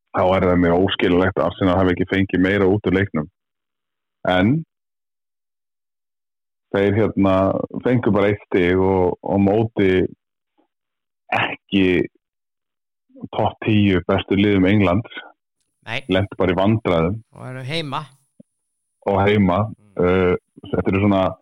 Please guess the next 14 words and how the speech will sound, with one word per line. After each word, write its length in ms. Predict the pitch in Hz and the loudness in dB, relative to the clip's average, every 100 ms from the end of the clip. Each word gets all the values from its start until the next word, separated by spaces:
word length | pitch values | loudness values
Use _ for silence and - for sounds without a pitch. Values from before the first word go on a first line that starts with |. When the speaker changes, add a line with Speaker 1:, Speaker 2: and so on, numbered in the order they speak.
| _ _ - | _ _ -2
Speaker 1:
fyrir, 160 | 98 92 | -2 0
fyrir 280 | 110 101 98 | 0 0 0
tveimur 360 | 123 123 123 | 0 2 2
árum 140 | 117 107 | 0 0
síðan 260 | 120 110 | 0 2
hefði 160 | 110 107 | 2 2
maður 140 | 104 | 2
sagt, 180 | 101 92 | 0 -2
þetta 60 | 92 | -2
er 120 | 98 | 0
svona 160 | 98 - | -2 0
típisk 580 | 123 113 - 92 - | 0 0 0 -4 0
Arsenal 380 | 98 - 95 85 | -2 0 -2 0
úrslit. 400 | 90 - - - | -2 -4 -8 -8